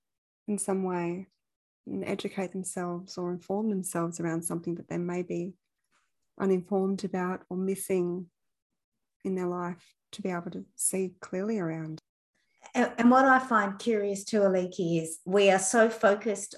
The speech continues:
Speaker 2: on the negative that when we've resolved something, we don't always acknowledge the resolution of what we've resolved
Speaker 1: Mm.
Speaker 2: because we're focused on the next negative thing,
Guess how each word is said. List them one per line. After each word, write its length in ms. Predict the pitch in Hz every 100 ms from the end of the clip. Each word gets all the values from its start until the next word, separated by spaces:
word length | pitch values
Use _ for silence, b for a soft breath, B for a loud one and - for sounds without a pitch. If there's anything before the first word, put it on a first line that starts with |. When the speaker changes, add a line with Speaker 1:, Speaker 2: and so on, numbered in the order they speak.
| -
Speaker 2:
on 440 | 185 180 190 -
the 100 | 180
negative 640 | 170 180 196 180 135 165 - _ _ _ _ _ _ -
that 380 | 175 151 - - _ _ _ _ _ _ _ _ _ _ -
when 240 | 196 214
we've 240 | 214 214 202
resolved 580 | 190 202 202 214 214 -
something, 760 | - 160 - 151 147 220 269 - _ _ -
we 100 | 196
don't 240 | 214 226
always 340 | 202 220 202 202
acknowledge 540 | - 190 175 180 180
the 100 | 185
resolution 760 | 175 175 175 170 170 - 175 156
of 180 | 156 160
what 260 | 165 - -
we've 240 | 185 165
resolved 680 | 160 170 180 170 143 - - - _ _ -
Speaker 1:
Mm. 260 | 185 190
Speaker 2:
because 300 | 185 170 208
we're 120 | 202 196
focused 440 | 226 208 240 -
on 140 | 202
the 80 | 175
next 340 | 175 196 - 180
negative 440 | 170 165 143 143
thing, 360 | 151 139 110